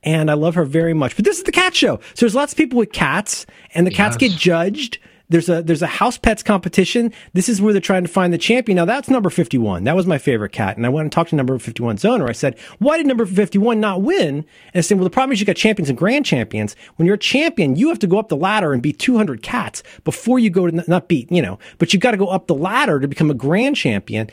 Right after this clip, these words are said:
Speaker 1: And that's really, he's just doing that grind right now. He and number fifty-one are just doing a grind to try and move up the ladder.
Speaker 2: Yeah.
Speaker 1: But these people
Speaker 2: I
Speaker 1: are, they're, they're real serious about it, and it's, uh, it makes it extra fun that they're real serious about it.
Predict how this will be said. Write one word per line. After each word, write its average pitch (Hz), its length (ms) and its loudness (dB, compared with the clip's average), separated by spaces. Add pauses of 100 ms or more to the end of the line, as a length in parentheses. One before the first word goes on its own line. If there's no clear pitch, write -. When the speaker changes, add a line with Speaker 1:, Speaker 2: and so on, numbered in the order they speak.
(200)
Speaker 1:
And 160 160 2
that's 220 240 -2
really, 208 320 2
he's 185 220 0
just 170 120 -2
doing 160 140 4
that 107 140 -4
grind 113 320 0
right 113 160 -6
now. 95 160 -6
He 170 100 2
and 185 80 4
number 160 160 0
fifty-one 120 440 -2
are 104 40 -2
just 101 160 -8
doing 104 140 -2
a 98 40 -6
grind 107 460 -4 (220)
to 117 40 -16
try 120 140 -2
and 110 100 2
move 104 160 -2
up 101 120 -8
the 101 60 -8
ladder. 92 400 -8 (400)
Speaker 2:
Yeah. 95 800 -4
Speaker 1:
But - 120 2
these 262 160 2
people 220 220 0
Speaker 2:
I 160 40 2
Speaker 1:
are, 131 80 2
they're, 185 200 0
they're 202 120 0
real 185 240 0
serious 127 440 -2
about 101 280 -6
it, - 120 -10
and 123 160 0
it's, - 220 -6
uh, 117 220 0
it 127 180 0
makes 139 200 -2
it 120 80 2
extra 110 240 -4
fun 98 280 -8
that 101 120 -10
they're 101 120 -8
real 85 160 -14
serious 98 360 -12
about - 300 -18
it. - 80 -20